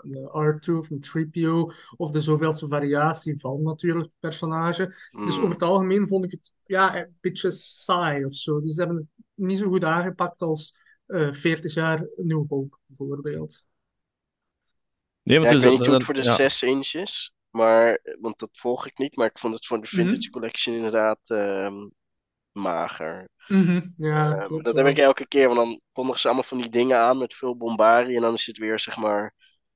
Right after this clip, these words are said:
Speaker 2: de zoveelste Han Solo die we
Speaker 1: Mhm.
Speaker 2: al twintig keer hebben. Ehm, terwijl er zijn nog zoveel personages, ook uit Return of the Jedi, die we nog niet hebben.
Speaker 1: Ja.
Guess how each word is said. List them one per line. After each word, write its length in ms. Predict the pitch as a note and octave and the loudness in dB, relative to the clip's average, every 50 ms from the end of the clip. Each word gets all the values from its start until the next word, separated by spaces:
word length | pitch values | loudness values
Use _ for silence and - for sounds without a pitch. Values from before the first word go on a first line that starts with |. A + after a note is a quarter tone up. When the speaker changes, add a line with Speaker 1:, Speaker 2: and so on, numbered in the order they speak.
| _ _ _ _ _ _ _ | _ _ _ _ _ _ _
Speaker 2:
de 100 | - A2 | -4 -2
zoveelste 580 | - - A#2 A#2 A#2 - B2 A#2 - - - | 0 2 2 2 0 0 -2 -2 -2 -2 -2
Han 300 | G#2 G#2 G#2 G#2 G#2+ A2 | -2 0 2 2 0 0
Solo 800 | - - A#2+ A2 G#2+ A2+ A#2 G#2+ G2+ G2 F#2+ F#2+ F#2+ G2 F#2+ - - | -2 0 0 0 0 0 -2 -2 -4 -4 -4 -6 -10 -14 -18 -12 -2
die 120 | - F#3+ | 2 4
we 60 | G3+ F#3 | 4 4
Speaker 1:
Mhm. 180 | F#3 F3+ F#3 | 6 4 4
Speaker 2:
al 320 | F#3+ G3 F#3+ F#3+ F#3 - - _ _ | 4 2 0 -2 -6 -8 -12 _ _
twintig 360 | _ _ - - - - - - | _ _ -20 -18 -16 -16 -12 -6
keer 180 | - G2+ G2 | -4 -4 -2
hebben. 480 | G#2 G#2 A2+ A2 G3 - G2 - C#3 - _ - - - - - - - _ _ _ _ | -2 -2 -2 -2 -2 -2 -4 -6 -8 -12 _ -20 -18 -18 -18 -18 -20 -20 _ _ _ _
Ehm, 640 | - G#2 G2 G2 G2 F#2+ F#2+ G2 G2 F#2+ G2 G2+ G2 - _ _ _ | -6 -4 -2 0 0 0 0 -2 -4 -6 -8 -10 -12 -16 _ _ _
terwijl 260 | _ - A2 G#2+ G#2 G#2+ | _ -2 0 2 2 2
er 80 | G#2+ | 2
zijn 140 | - A2+ A2 | 2 2 2
nog 120 | A2 - | 2 0
zoveel 300 | - B2+ A#2 A2+ - A#2+ | 0 -2 -2 -2 -2 -4
personages, 800 | - - A2+ G#2+ - B2 A2+ A2 G#2+ A2 - - A2 - - - _ _ | -4 -2 -2 -2 -2 -2 -2 -2 -2 -2 -2 -4 -4 -6 -8 -8 _ _
ook 260 | B2 B2 C#3 - - | -4 -4 -4 -2 0
uit 180 | B2+ A#2 A2+ - | 0 0 0 -2
Return 340 | A#2+ A2+ - - A#2 A#2 A#2+ | -6 -8 -6 -4 -2 -2 -2
of 80 | A2 | -2
the 120 | - A#2 G#2+ | -4 -8 -6
Jedi, 500 | - A#2 A#2 A#2+ A#2+ A#2 G#2+ G#2 G#2 G#2 | -2 0 0 2 4 4 4 4 2 0
die 140 | G#2 G#2+ | -4 -6
we 80 | G2 G2+ | -8 -6
nog 180 | G#2 G2+ - - | -6 -6 -6 -8
niet 180 | A#2 - - | -8 -8 -4
hebben. 460 | - G2+ F#2+ F#2 F2+ F2+ A2 D#3+ F#3 - _ _ _ - - - - _ | -4 -4 -2 -2 -2 -4 -4 -6 -10 -12 _ _ _ -20 -20 -20 -18 _
Speaker 1:
Ja. 100 | - | -4